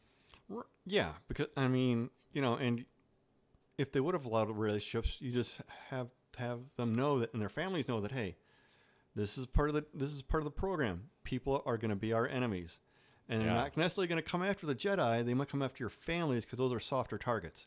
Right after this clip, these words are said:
Speaker 2: Right.
Speaker 1: So you and your family need to understand this is a possibility.
Speaker 2: Yeah.
Speaker 1: You know, and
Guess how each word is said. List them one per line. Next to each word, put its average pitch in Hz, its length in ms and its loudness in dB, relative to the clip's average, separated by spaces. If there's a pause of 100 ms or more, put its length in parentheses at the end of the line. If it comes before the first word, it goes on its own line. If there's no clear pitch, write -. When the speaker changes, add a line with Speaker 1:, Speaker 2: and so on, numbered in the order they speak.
Speaker 2:
Right. 90 320 0
Speaker 1:
So 113 300 -2 (320)
you 147 260 4
and 185 80 4
your 180 80 0
family 190 240 -2
need 156 140 4
to 165 80 2
understand 160 420 -4 (180)
this 123 300 2
is 131 140 -2
a 123 60 -2
possibility. 123 800 -2 (360)
Speaker 2:
Yeah. 85 300 0 (160)
Speaker 1:
You 131 140 6
know, 101 300 4
and 107 360 2